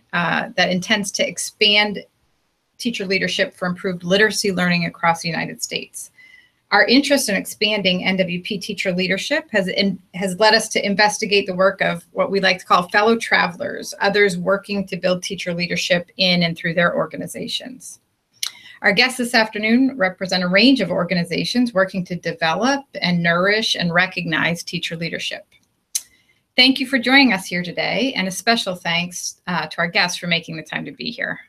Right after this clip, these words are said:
Hi, everybody. Uh, for those of you who are watching this Hangout Live, we encourage you to post thoughts, ideas, questions via the live chat feature embedded in the video player, or you can tweet questions and follow along using the hashtag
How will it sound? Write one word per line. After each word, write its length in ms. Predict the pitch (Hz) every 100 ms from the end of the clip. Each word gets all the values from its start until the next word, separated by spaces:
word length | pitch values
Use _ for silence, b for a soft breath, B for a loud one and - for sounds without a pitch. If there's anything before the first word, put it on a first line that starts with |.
| _
Hi, 60 | 90
everybody. 580 | - 78 - - 196 196 175 165 B _ _ _ B B B B B B -
Uh, 220 | 208 202
for 120 | 262
those 180 | 294 302
of 80 | 311
you 120 | 285
who 40 |
are 120 | 247
watching 360 | 196 190 - 269
this 180 | 277 269
Hangout 380 | 269 262 240 202
Live, 500 | 175 185 277 320 233
we 220 | 208 202
encourage 400 | 196 208 202 190
you 80 | 180
to 80 |
post 380 | 180 202 190 -
thoughts, 400 | - 180 220 -
ideas, 360 | 180 180 196 196
questions 680 | _ 180 180 - 226 226 175
via 180 | 180
the 140 | 170 175
live 360 | 175 175 175
chat 320 | - 185 170 -
feature 400 | 240 233 190 202
embedded 360 | 180 180 170 175
in 120 | 175
the 80 | 165
video 260 | 180 180
player, 420 | 180 - 175 247 226
or 80 | 190
you 120 | 185
can 140 | 196
tweet 280 | 180 302 -
questions 500 | - 185 - 196 180
and 120 | 180
follow 300 | 180 175 180
along 320 | 170 170 170
using 300 | 160 156 165
the 80 | 160
hashtag 800 | 160 170 - - 175 170 165 165